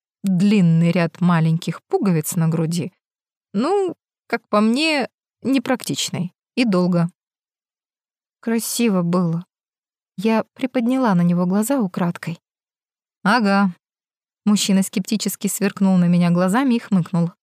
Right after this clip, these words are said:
помотав головой. «Принцесса. Как скажешь». Я вновь подняла повыше ткань и посмотрела.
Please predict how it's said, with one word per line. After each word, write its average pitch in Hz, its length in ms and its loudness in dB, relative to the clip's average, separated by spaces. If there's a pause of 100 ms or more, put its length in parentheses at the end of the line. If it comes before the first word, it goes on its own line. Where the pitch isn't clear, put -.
(160)
помотав 185 420 0
головой. 175 480 -2 (360)
«Принцесса. - 680 -2 (500)
Как - 180 -4
скажешь». 196 580 -2 (1400)
Я 196 340 2
вновь 202 360 2
подняла 180 460 2
повыше 175 400 -2
ткань 269 380 -2 (300)
и 220 60 -6
посмотрела. 233 720 -2